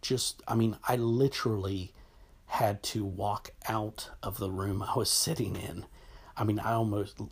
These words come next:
almost broke down in tears to get a message like that from somebody, because it was, it just filled my heart with so much joy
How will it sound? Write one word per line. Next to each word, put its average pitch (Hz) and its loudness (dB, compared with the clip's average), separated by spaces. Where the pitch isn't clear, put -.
almost 113 2
broke 95 -4
down 95 -4
in 90 -8
tears - -6
to 104 -2
get 101 -2
a 98 -4
message 92 -4
like - -8
that - -8
from 101 -8
somebody, 90 -6
because - 0
it 117 0
was, - 0
it 107 0
just - 0
filled 110 0
my 98 -2
heart 101 -2
with - -6
so - 0
much - -8
joy 101 -2